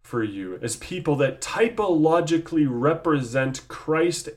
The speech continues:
and his church if they were married. And if they were not married, they still had that role in your life. God was ruling over you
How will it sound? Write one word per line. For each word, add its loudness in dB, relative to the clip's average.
and 4
his -4
church -2
if 6
they 6
were 2
married. 0
And 6
if 4
they 0
were 6
not 6
married, 2
they -2
still 4
had 4
that 4
role 2
in 0
your 2
life. -4
God 8
was 4
ruling 0
over 8
you 0